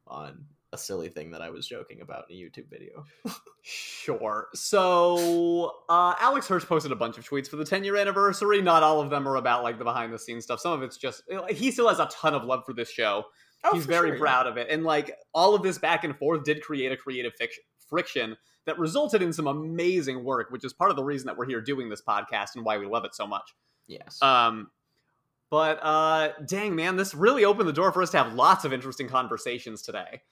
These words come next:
Speaker 1: Yeah, this was
Speaker 2: Um,
Speaker 1: really fun. I'm glad we did this.
Speaker 2: Yeah,
Speaker 1: Uh,
Speaker 2: for people who, um, are interested in having more conversation, the Discord is a great spot to do that. We've got the description for that in the bio, and we've got a Gravity Bros text channel for you to chat.
Speaker 1: Yes, indeed.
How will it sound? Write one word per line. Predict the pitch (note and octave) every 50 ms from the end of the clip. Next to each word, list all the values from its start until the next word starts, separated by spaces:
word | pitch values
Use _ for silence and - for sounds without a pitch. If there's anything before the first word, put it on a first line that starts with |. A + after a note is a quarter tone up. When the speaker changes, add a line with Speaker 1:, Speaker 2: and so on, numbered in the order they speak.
| _ _ _
Speaker 1:
Yeah, | C#3 D#3+ G3 B3+ G#3+ D3+
this | C3+ C3 B2+
was | B2 A#2+ -
Speaker 2:
Um, | A3
Speaker 1:
really | A#3 A#3+ A#3+ A#3+ A3
fun. | A3+ - A3 A3+ A#3 A3 F#3
I'm | D3+ D3 D#3+
glad | D#3+ F3+ F#3 F#3+ F#3
we | F#3+
did | F#3+ D#3+ F3+ F#3 F3+ E3+
this. | D#3 C3+ B2 A#2 - - _ - - - - - -
Speaker 2:
Yeah, | F#3 F#3+ F3+ E3+ B3 B3+ B3+ A#3+ A#3 A#3+
Speaker 1:
Uh, | B3
Speaker 2:
for | - G#3 F#3 -
people | - F#3+ A#3 B3+ - C4 B3+ A#3+ G#3+
who, | D#3+ F3 G#3 G#3 G3 F#3
um, | E3+ E3 E3 D#3+ D#3+ D#3 D#3 D#3 D3+ D3+ D3 - -
are | D3 C#3+ C#3+ C#3+ C#3 C#3 C#3 C#3 C3+ C3+ C3 -
interested | D#3 D#3 D#3 F3 E3 C#3+ D3 C3+
in | C3+
having | C3+ C#3 C3 B2+ B2
more | B2 B2 C3+
conversation, | C3 C3+ C#3 D3 D3 D#3+ D#3 - F#3+ G3 G#3+ G#3 - A#3+ G#3+
the | D#3+
Discord | C#3+ B2 D3+ D3 - - D#3 C#3 C3 A#2+
is | A2+
a | B2
great | - A#2 B2 B2 A#2+
spot | - - - A#2+ G#2+ -
to | - A2+
do | G#2+ A2+ G#2+
that. | G2+ G2 F#2+ -
We've | B2+ A#2+
got | A#2 C#3 B2+ B2
the | -
description | A#2 A#2 - - - C3 A#2+ - - A#2 G#2+
for | - A2+
that | A2 G#2+ G#2
in | G#2 G#2+
the | A2+
bio, | G2 A2 G#2 G2+ G2+ G2+
and | G#2+ A#2
we've | B2+ C3
got | C#3+ D3 C#3+
a |
Gravity | C3 B2+ D3+ D#3 D3 C3+ C3+ C3+
Bros | C3 A#2 B2+ B2 A#2+ -
text | - - G#2 - - _
channel | - A2+ G#2+ G#2+ G#2
for | G2+ - A2+
you | G#2 -
to | A2+
chat. | - - G#2 F2 - - _ _ _ _ _ _ _ _ _
Speaker 1:
Yes, | A2+ A2+ C#3+ - -
indeed. | E2 A#2 C3+ C3 B2 A2+ A#2+ C#3 C#3 A#2 G#2+